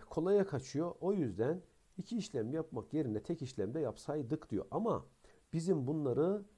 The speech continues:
çarpmada olduğu gibi bu yöntemleri öğrenmemiz gerekiyor. Çünkü karşımıza çıkan soruları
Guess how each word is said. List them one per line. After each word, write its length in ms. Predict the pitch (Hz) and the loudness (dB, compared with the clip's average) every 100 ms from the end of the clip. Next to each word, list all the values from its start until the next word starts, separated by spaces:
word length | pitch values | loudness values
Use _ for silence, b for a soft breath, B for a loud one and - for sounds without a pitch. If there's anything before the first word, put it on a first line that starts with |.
| _ | _
çarpmada 480 | - 120 120 147 147 | -4 -4 -2 0 2
olduğu 440 | 131 147 139 135 | 2 2 2 0
gibi 340 | 101 123 120 101 | 2 0 0 0
bu 80 | 151 | 2
yöntemleri 580 | 165 131 120 95 110 | 2 0 -2 -2 -2
öğrenmemiz 600 | 160 113 110 110 113 165 | 2 2 2 2 0 0
gerekiyor. 380 | 139 107 92 82 - | 2 0 0 -6 -6
Çünkü 220 | 160 131 | -8 -4
karşımıza 400 | 131 123 127 147 | -4 -2 -2 -4
çıkan 220 | - 113 | -4 -8
soruları 680 | - 147 127 92 131 190 | -2 0 0 2 2 2